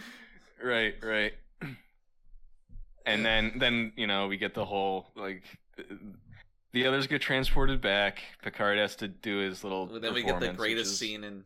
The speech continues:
Speaker 2: T N G history.
Speaker 1: Right.
Speaker 2: Which n-, does not work with anything that's been established. Like, yes, Picard would know Shakespeare, but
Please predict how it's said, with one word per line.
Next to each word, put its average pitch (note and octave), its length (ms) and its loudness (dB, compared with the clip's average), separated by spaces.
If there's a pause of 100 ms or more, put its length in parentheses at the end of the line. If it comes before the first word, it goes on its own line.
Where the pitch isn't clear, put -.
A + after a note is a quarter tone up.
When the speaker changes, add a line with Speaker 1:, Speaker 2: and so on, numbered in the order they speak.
Speaker 2:
T G2+ 160 -16
N G2 100 -16
G G2 180 -14
history. F#2+ 480 -14 (760)
Speaker 1:
Right. F#2+ 340 2 (720)
Speaker 2:
Which - 480 -6 (400)
n-, C#3 160 -10 (300)
does F3 180 -2
not A3 360 -4 (1800)
work B2+ 380 -2 (320)
with C3 240 -4
anything B2+ 500 -2
that's G2+ 180 -8
been G2+ 180 -14
established. F#2 720 -6 (420)
Like, A#2+ 240 0
yes, D3 320 2
Picard B2 400 -2
would A2 140 -8
know G#2 140 -2
Shakespeare, C3+ 640 -8 (500)
but A2 220 -2